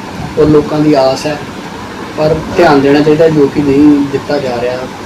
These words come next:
ਤੁਹਾਡੇ ਸਾਹਮਣੇ ਹੀ ਹੈ, ਤੁਹਾਡੇ ਮਾਰਫਤ ਹੀ ਹੈ, ਪਬਲਿਕ ਵੀ ਕਹਿ ਰਹੀ ਹੈ ਆਪੇ, ਤੁਸੀਂ ਪਤਾ ਕਰਕੇ ਆਏ ਜੇ। ਅਸੀਂ ਵੀ ਜਾਣੇ, ਲੋਕ ਸਾਨੂੰ ਵੀ ਕਹਿੰਦੇ ਆ, ਪਰ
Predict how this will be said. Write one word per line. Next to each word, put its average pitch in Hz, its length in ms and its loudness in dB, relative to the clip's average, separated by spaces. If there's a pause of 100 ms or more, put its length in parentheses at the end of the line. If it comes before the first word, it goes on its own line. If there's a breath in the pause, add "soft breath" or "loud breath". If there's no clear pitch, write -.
ਤੁਹਾਡੇ 151 200 4
ਸਾਹਮਣੇ 165 360 4
ਹੀ 202 100 6
ਹੈ, 214 40 2
ਤੁਹਾਡੇ 190 280 2
ਮਾਰਫਤ 185 440 2
ਹੀ 208 40 4
ਹੈ, 214 40 4
ਪਬਲਿਕ 180 340 2 (120)
ਵੀ 180 80 4
ਕਹਿ 165 240 2
ਰਹੀ 180 180 0
ਹੈ 156 60 0
ਆਪੇ, 160 180 -2 (540)
ਤੁਸੀਂ - 200 0
ਪਤਾ 156 240 0
ਕਰਕੇ 151 340 0
ਆਏ 147 100 0
ਜੇ। 151 120 -4 (480)
ਅਸੀਂ 196 160 0
ਵੀ 196 80 2
ਜਾਣੇ, 175 200 6
ਲੋਕ 160 220 2
ਸਾਨੂੰ 151 320 2
ਵੀ 180 60 4
ਕਹਿੰਦੇ 156 280 0
ਆ, 151 80 -8 (540)
ਪਰ 175 380 4